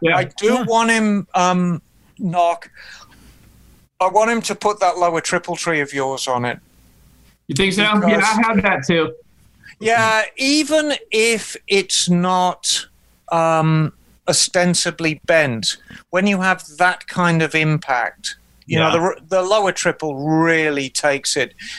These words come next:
Speaker 2: So here's a Misfits top tip.
Speaker 3: Mm-hmm.
Speaker 2: If you have been involved in a major fork bending accident, even if it looks good,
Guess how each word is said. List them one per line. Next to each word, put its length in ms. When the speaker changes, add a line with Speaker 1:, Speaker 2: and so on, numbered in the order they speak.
Speaker 2:
So 160
here's 300
a 60
Misfits 580
top 320
tip. 320
Speaker 3:
Mm-hmm. 60
Speaker 2:
If 360
you 360
have 320
been 280
involved 640
in 140
a 60
major 960
fork 420
bending 460
accident, 720
even 420
if 180
it 180
looks 680
good, 420